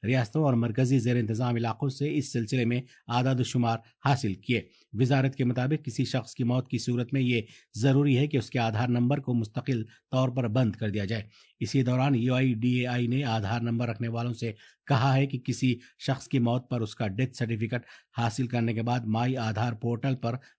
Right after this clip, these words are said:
मौत की इत्तला दी जाए। बीआरएस पार्टी के कारगुजार सदर तारक रामाराव ने मुजवजा दीक्षा दिवस के जिमन में आज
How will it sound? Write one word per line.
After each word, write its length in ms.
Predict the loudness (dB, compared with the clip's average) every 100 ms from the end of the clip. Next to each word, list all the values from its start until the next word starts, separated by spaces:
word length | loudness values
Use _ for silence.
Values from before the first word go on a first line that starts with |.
| 0
मौत 240 | 2 0
की 300 | -2 -4 -4
इत्तला 300 | -10 -6 -6
दी 160 | -4 -6
जाए। 260 | -6 -6 -8 _ _ 2
बीआरएस 320 | 6 8 6
पार्टी 380 | 6 6 6 4
के 100 | 2
कारगुजार 480 | 2 2 4 4 4
सदर 320 | 2 2 2
तारक 360 | 2 2 2 0
रामाराव 360 | 0 2 2
ने 100 | 4
मुजवजा 520 | 4 6 6 6 4
दीक्षा 520 | 2 0 -2 -2 0 2
दिवस 320 | 2 0 0
के 120 | -2
जिमन 280 | 0 2 4
में 160 | 2
आज 400 | 2 2 2 2